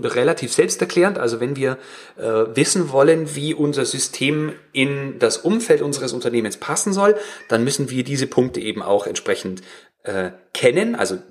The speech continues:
es ist nicht nur damit getan, dass wir sie aufschreiben, sondern wir müssen sie auch selbst kennen, damit wir einschätzen können, welche Relevanz haben zum Beispiel jetzt die, äh, interessierten Parteien an unserem Unternehmen und an den einzelnen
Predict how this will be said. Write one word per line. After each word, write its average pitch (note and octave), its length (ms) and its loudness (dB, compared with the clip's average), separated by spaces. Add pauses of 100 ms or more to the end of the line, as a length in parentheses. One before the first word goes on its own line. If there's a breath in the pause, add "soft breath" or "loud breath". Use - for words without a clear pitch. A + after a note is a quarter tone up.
es - 200 -6
ist A#2+ 140 -6
nicht A#2 140 -2
nur A#2+ 80 0
damit G#2 200 -2
getan, A2 240 -4
dass G2 160 -4
wir F#2 80 -4
sie F2+ 120 -8
aufschreiben, C#3+ 440 0
sondern A2+ 160 -2
wir G#2+ 60 2
müssen A2 200 -6
sie A2+ 100 -4
auch G2 120 -8
selbst - 400 2
kennen, D3+ 240 0
damit C3 200 -2
wir A#2 140 -2
einschätzen C#3+ 440 -2
können, C3 300 -2 (400 loud breath)
welche C3 440 6
Relevanz G#2+ 600 2
haben C3 220 0
zum A2+ 140 -4
Beispiel A2+ 340 2
jetzt - 300 0
die, G2+ 320 -8 (360 loud breath)
äh, G2+ 120 2
interessierten A#2 720 0
Parteien C#3 640 0 (240 loud breath)
an A2 240 0
unserem A2+ 380 -2
Unternehmen A#2+ 680 2
und A#2+ 180 -2
an A2 140 -2
den G#2 140 -2
einzelnen G2 580 -4